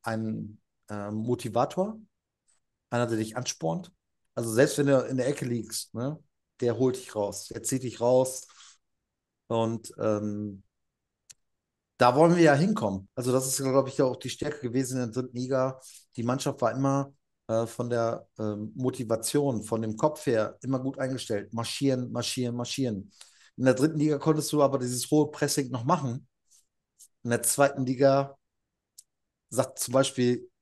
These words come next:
Thomas, ne, wenn wir jetzt in Magdeburg spielen oder ihr bei uns, ja,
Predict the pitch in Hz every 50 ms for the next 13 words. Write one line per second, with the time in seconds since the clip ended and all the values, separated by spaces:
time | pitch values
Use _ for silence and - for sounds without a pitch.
0 | - - - 143 147 143 135 139 175 180 - - - _ _ _ _ _ _ _
1 | _ _ _ _ _ _ _ _ - - _ _ _ _ _ _ _ _ _ _
2 | _ _ _ - - 135 160 147 131 127 123 127 120 123 - 123 113 117 117 117
3 | 117 113 120 139 151 - - 113 110 113 110 - - - 113 117 123 143 160 180
4 | 180 180 - - 117 117 113 120 113 110 113 120 131 147 151 175 170 - - -
5 | _ _ _ _ _ _ _ _ _ _ _ _ _ _ _ _ _ _ _ _
6 | _ _ _ _ _ _ _ _ _ _ - - 165 127 104 -